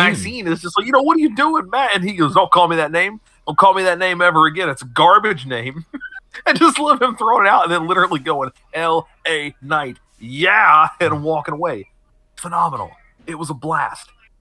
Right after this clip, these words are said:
I hate that we have wasted this guy even longer, 'cause already people were saying, "Well, they transitioned him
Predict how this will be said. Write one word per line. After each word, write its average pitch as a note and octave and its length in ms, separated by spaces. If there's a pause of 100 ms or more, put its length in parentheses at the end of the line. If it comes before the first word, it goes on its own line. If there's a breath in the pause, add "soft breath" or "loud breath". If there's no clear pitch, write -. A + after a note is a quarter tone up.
(580)
I E3 180
hate D3 560
that A2+ 160
we C3 200
have C3 280
wasted A2+ 640
this D3+ 240
guy A#2+ 520 (340 soft breath)
even G3+ 300
longer, F#3 300
'cause E3 140
already B3 340
people F3+ 240
were D3+ 80
saying, D3+ 200
"Well, B2 100
they A#2+ 100
transitioned D#3 580
him A#2+ 260